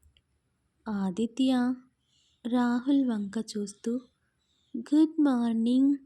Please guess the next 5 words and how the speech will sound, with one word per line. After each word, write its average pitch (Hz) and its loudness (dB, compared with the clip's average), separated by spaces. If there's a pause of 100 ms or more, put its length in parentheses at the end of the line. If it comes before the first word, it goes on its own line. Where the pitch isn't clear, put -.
(600)
అని 220 2 (500)
ముభావంగా 233 2 (260)
సమాధానం 220 -4
చెప్పాడు. 233 -4 (1800)
రాహుల్ 247 2